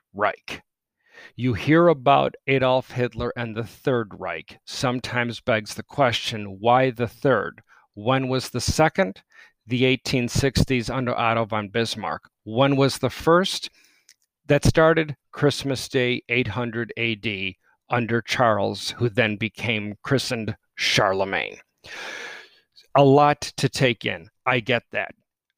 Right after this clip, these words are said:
But it is important to know the way that these little commoners in this small Carolingian and Merovingian family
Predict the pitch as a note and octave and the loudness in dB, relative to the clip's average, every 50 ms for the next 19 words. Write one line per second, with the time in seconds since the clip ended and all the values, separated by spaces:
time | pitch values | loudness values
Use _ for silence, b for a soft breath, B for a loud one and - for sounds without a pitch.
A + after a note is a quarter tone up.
0 | _ _ - - C3 C3 B2+ B2+ B2+ - - D3 D3 D#3 D#3 - E3 C#3 B2 - | _ _ -4 -2 0 2 2 2 0 0 2 2 2 2 2 0 -2 -4 -4 -6
1 | - - C3+ B2+ G#2+ A#2 C3+ B2 - - B2 A#2 A2+ A2 A2 A2 G#2+ A2 A2+ G#2 | -4 -2 -2 -2 -2 -4 -8 -8 -6 -8 -6 -6 -6 -6 -4 -4 -4 -4 -4 -4
2 | A#2 A2 G#2+ F#2+ G#2 A2+ A2+ A#2 B2 B2 A2 A#2 G#2+ G2+ F#2+ F#2 F#2 A2+ A#2+ A#2+ | -6 -6 -4 -2 0 0 2 0 0 -2 -2 -4 -6 -6 -8 -8 -4 -2 0 0
3 | C3 C#3+ C3 - - A#2 A2+ A#2+ C3 C3 C3+ C3+ B2+ - - - - - C#3 C3 | 0 0 -2 -4 -6 -4 0 0 2 4 4 2 2 0 -6 -6 -2 0 0 0
4 | A2+ G#2 F#2+ E2+ F2 E2 E2+ F#2 - - - - _ _ _ - C3 B2 A#2+ A2 | 0 -2 -4 -6 -8 -10 -10 -10 -10 -10 -10 -12 _ _ _ -2 -2 0 0 0
5 | A2 A2 - - - - A#2+ A2 A#2 A#2 C3 - - - - A#2+ A2 G2+ G2+ A2+ | -2 -2 -2 -2 -2 0 2 4 6 4 4 2 0 0 2 2 4 4 2 2
6 | B2 C3+ C3+ B2 - - C#3+ C#3 C3 A2+ G#2 G2 G#2 A#2 A#2+ B2 B2+ A#2 A2+ B2 | 2 2 2 0 -2 -2 -2 -2 -2 -2 -4 -2 -2 0 0 0 0 0 -2 -2
7 | A#2+ A#2 G#2+ - B2 A2+ A2+ A2+ - - - C3+ B2+ A#2 G2 F2+ E2+ E2 D#2+ D#2 | -4 -4 -4 -6 -6 -6 -6 -8 -8 -6 -4 -2 -2 -2 -4 -6 -8 -8 -8 -8
8 | D#2+ | -12